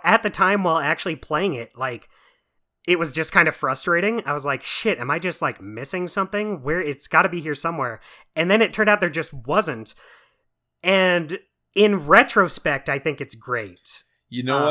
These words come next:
Speaker 2: what?
Speaker 1: I think it's a very cool situation.
Speaker 2: I would like to change my golden moment to your golden moment.
Speaker 1: Ooh,
Speaker 2: You sold me,
Speaker 1: I,
Speaker 2: you
Speaker 1: I
Speaker 2: sold me
Speaker 1: was
Speaker 2: on it. It was a really
Speaker 1: convincing.
Speaker 2: good one.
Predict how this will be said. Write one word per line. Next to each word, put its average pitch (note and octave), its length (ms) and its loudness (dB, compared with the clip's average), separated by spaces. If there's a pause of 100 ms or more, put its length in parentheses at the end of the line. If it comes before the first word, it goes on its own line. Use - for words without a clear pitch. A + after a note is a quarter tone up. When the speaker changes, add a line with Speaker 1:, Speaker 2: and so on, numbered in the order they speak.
(120)
Speaker 2:
what? - 40 -16
Speaker 1:
I D3+ 120 0
think F3 160 0
it's E3+ 200 -6
a E3 80 -2
very D#3 280 0
cool D3+ 220 -6
situation. C3 500 -6
Speaker 2:
I C3+ 60 6
would E3 180 2
like B2+ 320 0
to B2+ 100 -6
change A2 320 -8
my G2 140 -6
golden F#2 300 -6
moment F2+ 300 -14
to G#2 100 -10
your F#2 240 -10
golden A2 280 -2
moment. A#2+ 360 -10 (920)
Speaker 1:
Ooh, F#3 720 2
Speaker 2:
You F3 80 2
sold D3+ 320 4
me, B2+ 80 0
Speaker 1:
I, C#3+ 40 -2
Speaker 2:
you D3 120 -4
Speaker 1:
I - 40 -2
Speaker 2:
sold D3 240 2
me - 20 0
Speaker 1:
was A2+ 100 0
Speaker 2:
on F#2 140 -2
it. F2 60 -4
It - 40 -4
was - 120 -2
a A2+ 40 -8
really A#2 220 -2
Speaker 1:
convincing. G2+ 120 0
Speaker 2:
good F2+ 60 -8
one. D#2 180 -14